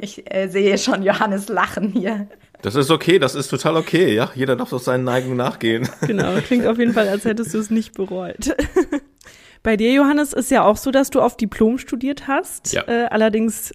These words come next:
Speaker 3: Wirtschaftsingenieurwesen, und zwar an der T U Dresden. Eine Kombi aus ganz verschiedenen Komponenten, Unternehmensführung dabei, Finanzen, Volkswirtschaft auch ein bisschen,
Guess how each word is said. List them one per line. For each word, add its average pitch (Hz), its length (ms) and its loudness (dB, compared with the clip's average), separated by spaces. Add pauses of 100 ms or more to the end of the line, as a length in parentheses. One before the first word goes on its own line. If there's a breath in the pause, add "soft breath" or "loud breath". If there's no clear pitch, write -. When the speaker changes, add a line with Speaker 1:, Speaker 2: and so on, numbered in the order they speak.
(120)
Speaker 3:
Wirtschaftsingenieurwesen, 220 1900 0
und 240 220 -6
zwar 196 240 -6
an 202 100 -6
der 190 200 -4
T 208 280 -4
U 190 220 -6
Dresden. 254 760 -6 (560 loud breath)
Eine 202 120 0
Kombi 247 460 2
aus 214 520 4
ganz 214 280 -2
verschiedenen 214 760 0
Komponenten, 233 1000 0
Unternehmensführung 226 920 0
dabei, 214 440 4
Finanzen, 214 640 -2
Volkswirtschaft 226 800 4
auch 233 140 4
ein 277 140 2
bisschen, 285 480 2